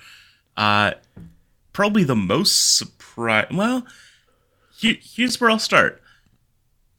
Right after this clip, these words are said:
Surprising or not surprising, Steve Nash's firing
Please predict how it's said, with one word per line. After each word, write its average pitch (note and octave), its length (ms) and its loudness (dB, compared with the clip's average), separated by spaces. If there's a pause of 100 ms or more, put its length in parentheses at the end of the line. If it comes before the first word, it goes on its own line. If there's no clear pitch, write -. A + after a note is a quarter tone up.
Surprising F#3 920 2 (180)
or C3 160 2
not A#2 360 4
surprising, E2 840 -4 (340)
Steve C3 500 -2
Nash's G#2+ 640 2
firing F2+ 920 0